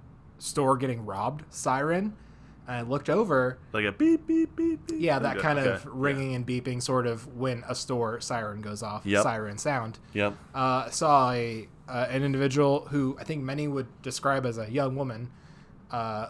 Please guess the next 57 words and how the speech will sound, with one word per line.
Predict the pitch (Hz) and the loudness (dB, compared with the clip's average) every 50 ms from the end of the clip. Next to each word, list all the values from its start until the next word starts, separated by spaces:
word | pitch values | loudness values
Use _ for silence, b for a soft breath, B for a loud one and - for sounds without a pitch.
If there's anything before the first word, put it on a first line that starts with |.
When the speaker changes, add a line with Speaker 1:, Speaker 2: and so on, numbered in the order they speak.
| - 113 | -8 -10
Speaker 1:
leaving | 113 113 135 143 170 180 175 170 156 | -6 8 8 8 10 10 4 2 2
the | 156 139 | 0 0
gas | 143 135 123 120 - | 0 0 0 -2 -2
Speaker 2:
<laughs> | |
Speaker 1:
station. | - 131 123 120 - - 139 | -4 -4 -4 -2 0 4 4
Speaker 2:
I | 151 156 | 4 6
can't | 143 151 120 | 6 4 4
believe | 113 110 98 95 | 4 2 2 0
you | 92 92 92 | -2 -4 -4
even | 90 92 90 95 98 95 | -4 -4 -6 -6 -6 -4
just, | 98 101 90 | -4 -4 -2
like, | 92 87 80 - | -2 -4 -4 -4
put | - 90 90 | -4 -4 -4
a | 87 | -2
gender | 78 - 90 92 101 95 90 85 | -4 -4 -4 -2 0 0 0 0
to | 78 - 101 92 87 82 85 85 | -2 -4 -6 -4 -4 -4 -6 -6
this | 82 90 90 - - | -6 -6 -6 -4 -4
individual. | - 90 85 87 87 - - 156 | -4 -2 -2 -2 2 4 6 6
Speaker 1:
Oh, | 147 | 8
I | 143 151 175 | 8 8 6
didn't, | 190 190 160 147 - - | 4 2 -2 -2 -4 -2
I | 135 | -2
didn't | 156 165 151 139 | 0 0 0 -2
say | - 127 110 | -2 -2 -2
it. | 107 | -2
I | 113 269 | -2 2
thought | - 143 113 107 | 2 2 2 2
she | - - | -2 -6
was | 113 104 101 | -8 -8 -8
a | 101 | -8
young | 101 98 98 101 | -8 -8 -8 -10
woman. | 101 107 110 110 | -10 -8 -8 -8
I | 113 | -8
thought | 117 - 127 107 | -6 -4 -4 -4
Speaker 2:
Okay. | 101 98 90 - - - - - 127 | -2 -2 -4 -6 -6 -12 -12 -8 -6
Speaker 1:
I | 123 | -4
said | - 135 120 110 101 104 - - | -2 -2 -2 -4 -4 -6 4 6
Speaker 2:
Other | 139 127 123 | 6 6 6
people | 104 110 113 - 110 98 | 4 2 0 2 2 2
Speaker 1:
an | 95 | 2
Speaker 2:
would. | 95 139 | 2 2
Speaker 1:
individual | 143 147 135 139 127 123 143 135 131 | 2 0 0 0 0 2 2 2 2
that | 135 127 | 2 0
I | |
think | 127 - 131 131 | 0 -2 -2 -2
a | |
lot | 127 117 117 | 0 0 0
of | 113 | 0
people | 123 127 123 113 | -2 -4 -4 -4
would | 113 107 | -6 -6
describe | 104 101 - - 131 127 123 113 | -6 -8 -4 -2 0 0 0 0
as | 107 104 | -4 -6
a | 101 | -10
young | 98 101 101 | -10 -10 -10
woman. | 104 101 104 113 - | -10 -10 -10 -10 -10
Speaker 2:
Yeah. | 90 85 - - b b b b b - - - | -10 -10 -10 -12 b b b b b -20 -12 -8
Speaker 1:
Um, | 110 113 113 110 110 107 98 95 | -6 -4 -4 -4 -4 -6 -8 -12